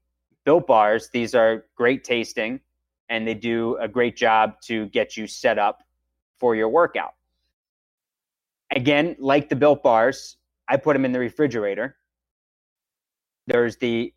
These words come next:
chocolate coconut, as I mentioned, the peanut butter honey, and the, and the chocolate mint. And you get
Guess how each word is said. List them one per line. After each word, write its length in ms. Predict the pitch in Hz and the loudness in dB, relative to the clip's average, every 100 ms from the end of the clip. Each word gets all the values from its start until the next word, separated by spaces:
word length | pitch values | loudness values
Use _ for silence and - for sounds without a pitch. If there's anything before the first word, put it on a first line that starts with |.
| _ | _
chocolate 340 | 147 151 151 | -2 0 0
coconut, 480 | 139 143 143 139 143 _ _ _ _ - | 2 2 2 0 -2 _ _ _ _ -6
as 140 | 127 | -4
I 60 | 131 | -2
mentioned, 380 | 127 123 135 | -4 -6 -8
the 40 | 117 | -6
peanut 240 | 139 139 | -4 0
butter 180 | 131 127 | 2 2
honey, 400 | 117 123 120 120 _ _ - | 0 -2 -4 -8 _ _ -6
and 300 | 117 117 117 | -4 -4 -4
the, 360 | 113 113 110 _ _ _ _ _ _ _ | -4 -4 -8 _ _ _ _ _ _ _
and 180 | 135 127 | -4 -4
the 60 | 117 | -4
chocolate 480 | - 131 - 127 | -4 -2 -2 -4
mint. 500 | 113 131 107 90 - - _ _ _ _ - | -2 -4 -4 -8 -20 -20 _ _ _ _ -8
And 120 | 123 | -4
you 200 | 120 113 | -4 -4
get 260 | - 147 151 | 0 0 0